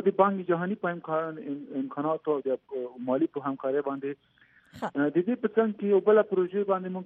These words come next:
Speaker 1: کار کوو چې انټرنیټ یا دغه فایبر نوري کیبل د وخان له لارې نه، وصل کړو. دا تفاهمنامه مو د چین دولت سره،
Speaker 2: ښه.
Speaker 1: امضا کړې ده.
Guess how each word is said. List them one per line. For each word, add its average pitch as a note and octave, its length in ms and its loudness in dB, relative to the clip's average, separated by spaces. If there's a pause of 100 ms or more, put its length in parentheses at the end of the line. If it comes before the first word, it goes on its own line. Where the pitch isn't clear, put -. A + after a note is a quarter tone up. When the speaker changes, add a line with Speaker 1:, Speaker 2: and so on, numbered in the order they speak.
Speaker 1:
کار F#3 160 2 (120)
کوو F3 280 2 (160)
چې - 140 -6 (840)
انټرنیټ D#3+ 760 -2
یا C#3+ 100 4 (100)
دغه B2+ 220 4 (160)
فایبر C#3 440 2
نوري F3 160 0 (100)
کیبل E3 360 4
د D3 120 4
وخان G3 460 -2
له D3 120 0
لارې C3 280 2
نه، B2+ 60 -4 (600)
وصل B2 260 -6
کړو. - 220 -8
دا F#3+ 60 4 (120)
تفاهمنامه E3+ 540 -2
مو F3 120 -4
د D3+ 140 -6
چین F3 180 -2
دولت D#3 320 0
سره، D#3 160 0 (240)
Speaker 2:
ښه. - 360 -4 (100)
Speaker 1:
امضا C#3+ 240 4 (100)
کړې G#3 260 4
ده. G#3 80 2